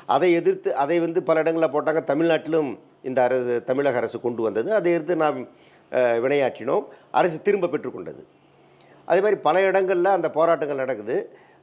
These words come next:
அ, ஓவர் டைமுக்கு வேஜ், மத்தது, இப்படிப்பட்ட விஷயங்களை கட்டாயமா வாங்குறது. இப்ப நீங்க வந்து மூணு வ-, மாசத்துக்கு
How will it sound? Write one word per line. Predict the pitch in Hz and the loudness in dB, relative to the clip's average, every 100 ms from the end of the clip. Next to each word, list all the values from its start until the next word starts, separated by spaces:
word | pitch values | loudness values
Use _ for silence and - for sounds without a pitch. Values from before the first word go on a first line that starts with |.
| - | -2
அ, | 160 160 | 2 2
ஓவர் | 151 156 156 143 | 4 2 2 -2
டைமுக்கு | 143 139 127 131 | -4 -4 -4 -2
வேஜ், | 131 127 120 127 127 127 | 0 0 -2 -2 0 0
மத்தது, | 123 131 131 120 131 | -2 -2 -2 0 0
இப்படிப்பட்ட | 123 131 117 131 117 | 0 -4 -4 -2 -2
விஷயங்களை | 113 131 123 110 | -2 -2 -2 -2
கட்டாயமா | 117 127 123 | -2 0 0
வாங்குறது. | 120 117 113 110 104 117 113 - - | 0 -2 -2 -2 -2 -2 -4 -12 -20
இப்ப | - 131 | -6 -2
நீங்க | 139 139 | 0 0
வந்து | 151 165 139 151 | 0 0 2 0
மூணு | 120 123 160 185 185 170 156 147 131 127 120 117 117 107 107 | -6 -4 0 2 2 2 0 0 0 -2 -2 -2 -4 -4 -4
வ-, | 110 110 107 104 101 | -2 -2 -4 -6 -2
மாசத்துக்கு | 135 165 180 - 147 - 117 101 | 0 0 -2 -8 -12 -6 -4 -4